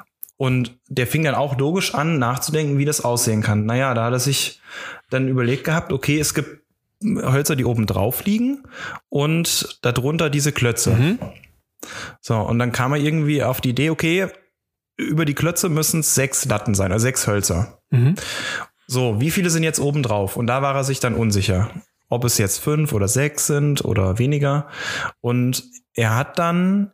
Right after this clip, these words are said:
Speaker 1: elf genommen,
Speaker 2: Mhm.
Speaker 1: ohne es hundert Prozent sicher zu sein, aber er hat dann elf genommen und er hatte auch, was hatten sie denn? Die hatten als Kandidaten dort noch sitzen, der nicht dran war, ein,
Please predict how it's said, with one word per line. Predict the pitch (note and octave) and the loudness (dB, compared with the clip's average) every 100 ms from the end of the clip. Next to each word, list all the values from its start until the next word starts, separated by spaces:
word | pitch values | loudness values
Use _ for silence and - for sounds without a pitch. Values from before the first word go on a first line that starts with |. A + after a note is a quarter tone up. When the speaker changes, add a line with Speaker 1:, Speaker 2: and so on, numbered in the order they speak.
| _ | _
Speaker 1:
elf | - B2+ D#3 - | -2 0 0 -2
genommen, | D3+ B2+ G#2 G2 - - _ _ | 0 2 2 0 -4 -12 _ _
Speaker 2:
Mhm. | - B2 F3+ - - | 2 4 2 -2 -12
Speaker 1:
ohne | - D#3 F#3+ | -2 0 2
es | E3 - - - | 2 0 -2 0
hundert | D#3 E3+ | 2 2
Prozent | - D3+ D3 C#3 | 0 0 0 0
sicher | C#3+ C#3+ C#3 C#3 - _ | 2 2 2 0 -4 _
zu | - - | -6 -2
sein, | B2 A#2+ B2 | 0 2 2
aber | A#2 | 2
er | C3+ | 0
hat | |
dann | D3 | 0
elf | B2 B2 | 0 0
genommen | - B2 C#3+ | 0 0 2
und | |
er | A#2+ | 0
hatte | C3 D#3 D3+ - - - | 0 -2 -2 -6 -8 -2
auch, | A#2+ - | -2 0
was | A#2+ | 2
hatten | C#3 C#3 | 2 2
sie | A2 | 2
denn? | G2+ G#2+ | 2 2
Die | A2 | 2
hatten | A#2 | 2
als | A2 A2+ - | 0 0 0
Kandidaten | C3 A#2+ A2 A#2 - D#3 | 0 0 0 -2 0 -2
dort | C3 B2+ D#3+ - - - - | 0 -2 -2 -6 -8 -14 -4
noch | C3+ C#3 | -2 0
sitzen, | - D#3 - E3+ | 0 0 0 0
der | A#2+ A#2+ | 0 2
nicht | D3 F#3+ - | 0 0 0
dran | A2+ A2+ | 0 2
war, | A#2 C#3+ D#3 | 2 2 0
ein, | A2 A#2+ B2 B2+ | 0 2 2 0